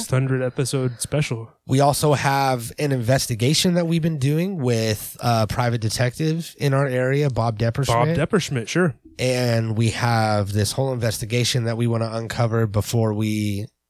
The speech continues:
Speaker 2: finish this season, which
Speaker 1: Yeah,
Speaker 2: is gonna
Speaker 1: it's
Speaker 2: be
Speaker 1: just
Speaker 2: dope.
Speaker 1: been, I mean, there's been some hiccups along the way. Bob Depperschmidt plays by his own rules, so, like, you
Speaker 2: Yeah.
Speaker 1: know,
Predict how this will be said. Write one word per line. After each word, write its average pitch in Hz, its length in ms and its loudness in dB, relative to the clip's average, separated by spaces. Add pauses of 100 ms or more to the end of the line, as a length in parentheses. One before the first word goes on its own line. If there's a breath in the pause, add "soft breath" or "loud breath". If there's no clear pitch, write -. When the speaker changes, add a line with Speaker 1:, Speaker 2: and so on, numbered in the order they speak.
(100)
Speaker 2:
finish 113 360 -4
this 107 160 0
season, 123 520 0
which 117 120 0
Speaker 1:
Yeah, 156 60 2
Speaker 2:
is 156 60 0
gonna 127 80 -2
Speaker 1:
it's 117 100 0
Speaker 2:
be 113 60 0
Speaker 1:
just 110 160 0
Speaker 2:
dope. 113 80 0
Speaker 1:
been, 127 200 0
I 117 80 0
mean, 113 200 0
there's 110 160 0
been 120 140 -2
some 127 140 -4
hiccups 131 400 -2
along 143 260 2
the 143 80 2
way. 151 180 2
Bob 135 280 2
Depperschmidt 147 500 0
plays 139 200 0
by 120 160 0
his 113 100 0
own 110 160 0
rules, 104 300 0
so, 101 240 -2
like, 107 380 -10
you 123 140 -2
Speaker 2:
Yeah. 101 200 2
Speaker 1:
know, - 20 -8